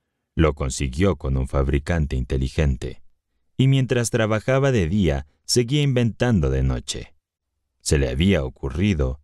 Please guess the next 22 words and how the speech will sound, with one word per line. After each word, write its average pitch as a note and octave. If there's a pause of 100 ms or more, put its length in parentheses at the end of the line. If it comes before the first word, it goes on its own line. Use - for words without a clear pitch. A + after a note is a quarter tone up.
(200)
que G#2+
aún B2
podía A#2
introducirse G2+
grandes C#2
mejoras C2+
en C2
los B1+
telares - (240)
para -
artículos D#2
con B1+
figuras, C#2 (540)
y -
un E2
día A#2
mencionó G#2
el G2+
tema D2+
a B1
su -
patrón, B1+